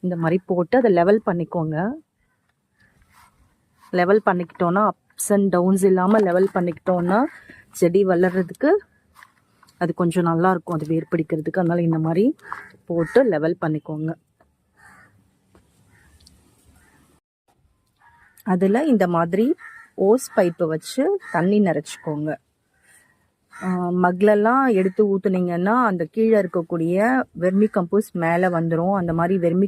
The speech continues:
கம்போஸ்டோ இல்ல மக்குன மாட்டு சாண எருவோ மேல வந்துருச்சுன்னா தண்ணி வந்து ஒரு மாதிரி பாசி பிடிச்ச மாதிரி ஆயிடும். அதனால இந்த மாதிரி ஹோஸ் வச்சு மெதுவா தண்ணி, அந்த கீழே இருக்கக்கூடிய மண்புழு உரமோ மாட்டு சாண எருவோ மேல வராத மாதிரி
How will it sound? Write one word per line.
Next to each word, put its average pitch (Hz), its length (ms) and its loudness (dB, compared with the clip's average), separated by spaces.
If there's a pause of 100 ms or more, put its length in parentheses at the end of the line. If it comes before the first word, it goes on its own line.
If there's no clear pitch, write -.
கம்போஸ்டோ 170 460 -4
இல்ல 220 160 2
மக்குன 196 600 -4 (420)
மாட்டு 175 360 0
சாண 180 240 -2
எருவோ 180 220 2
மேல 196 360 2
வந்துருச்சுன்னா 180 720 -2 (440)
தண்ணி 220 280 2
வந்து 202 200 2
ஒரு 190 100 2
மாதிரி 180 200 0
பாசி 190 360 -2
பிடிச்ச 175 340 -6
மாதிரி 156 300 -4
ஆயிடும். 151 300 -2
அதனால 165 500 -2 (480)
இந்த 175 160 -2
மாதிரி 208 200 2
ஹோஸ் 208 340 2
வச்சு 233 680 0
மெதுவா 185 680 0
தண்ணி, 170 340 -4
அந்த 160 160 -4
கீழே 202 320 2
இருக்கக்கூடிய 170 720 -4 (560)
மண்புழு 190 580 2
உரமோ 175 220 0
மாட்டு 190 340 0 (100)
சாண 175 280 -2
எருவோ 165 260 0
மேல 185 360 2
வராத 175 460 0
மாதிரி 175 480 -2